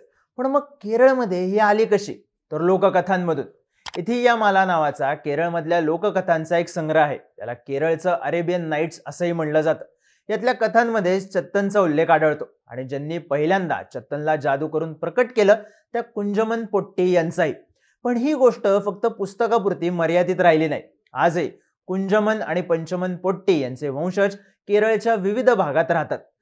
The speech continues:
जे आजही जादूटोण्याचं काम करतात असं सांगितलं जातं. भ्रमयुगममधलं मामुट्टीचं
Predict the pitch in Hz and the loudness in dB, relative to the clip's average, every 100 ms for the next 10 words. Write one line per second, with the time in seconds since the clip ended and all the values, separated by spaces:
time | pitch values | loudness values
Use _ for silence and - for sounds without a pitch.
0 | _ _ 185 233 233 247 240 214 190 196 | _ _ -2 -2 2 0 2 0 0 -4
1 | 147 165 196 262 240 233 208 233 214 208 | -6 -6 -4 -4 -2 -4 -4 -2 -2 0
2 | 190 160 156 160 175 170 185 180 165 156 | -2 2 2 2 2 -2 -4 -4 -4 0
3 | 170 156 - - _ _ - 110 123 156 | 4 4 2 -4 _ _ -16 -14 -8 -2
4 | 190 175 185 185 151 139 156 151 143 156 | 0 2 0 0 -2 0 0 0 -4 -4
5 | 151 160 170 | -6 -6 -6